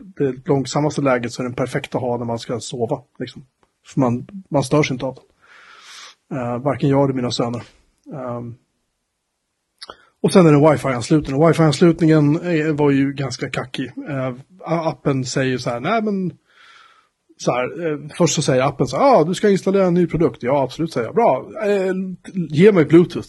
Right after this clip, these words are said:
"Ah, ja, okej, du får Bluetooth en stund." "Nej, jag kan inte hitta någonting", så här.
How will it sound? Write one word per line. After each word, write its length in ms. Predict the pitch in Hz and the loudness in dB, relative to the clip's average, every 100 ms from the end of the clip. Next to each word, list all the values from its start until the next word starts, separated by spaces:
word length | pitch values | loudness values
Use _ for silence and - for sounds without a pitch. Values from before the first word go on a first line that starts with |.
| - | -10
"Ah, 180 | 135 127 | -4 -2
ja, 60 | |
okej, 280 | 120 123 113 | -2 -4 -4
du 80 | 120 | -4
får 140 | - | -6
Bluetooth 400 | 117 113 - 113 | -6 -8 -8 -10
en 60 | 127 | -8
stund." 260 | - 117 - - | -8 -8 -12 -2
"Nej, 160 | 190 | 2
jag 180 | 240 233 | 2 2
kan 100 | 214 | 0
inte 120 | 190 | 2
hitta 220 | 160 160 170 | 2 2 2
någonting", 320 | 151 127 110 | 2 0 -8
så 100 | |
här. 100 | - | -10